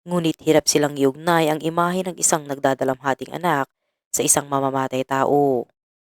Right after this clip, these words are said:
Ngunit dahil sa bagong ebidensya mula sa ospital at testimonya ng mga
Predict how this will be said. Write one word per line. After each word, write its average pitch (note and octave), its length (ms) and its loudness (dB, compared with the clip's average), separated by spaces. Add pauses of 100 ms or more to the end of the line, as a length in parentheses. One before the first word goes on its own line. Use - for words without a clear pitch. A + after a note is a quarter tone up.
Ngunit D#3+ 400 0
dahil C#3+ 260 4
sa C#3 140 0
bagong C3 320 -4
ebidensya D#3 680 -2
mula D3+ 300 2
sa C#3+ 160 2
ospital D3+ 720 4 (320)
at C#3+ 80 2
testimonya D3 640 2
ng C3 80 -2
mga C3+ 120 -2